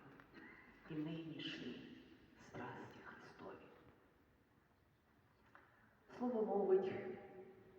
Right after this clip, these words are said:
автор проєкту, голова, очільник фундації Андрей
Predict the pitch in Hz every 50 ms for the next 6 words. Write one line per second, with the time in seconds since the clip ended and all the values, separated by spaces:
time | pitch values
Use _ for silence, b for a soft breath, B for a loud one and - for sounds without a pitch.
0 | - - - 170 170 165 - 151 151 - - - - 147 143 151 175 190 190 180
1 | - - 170 170 170 165 170 - - - - - 175 170 165 165 160 160 170 170
2 | 165 160 165 - 151 139 - - - 175 185 202 208 196 185 185 - - - -
3 | - - - - - - 175 165 160 160 156 - - - 165 147 143 - - -
4 | 135 135 - - 156 175 185 180 - - -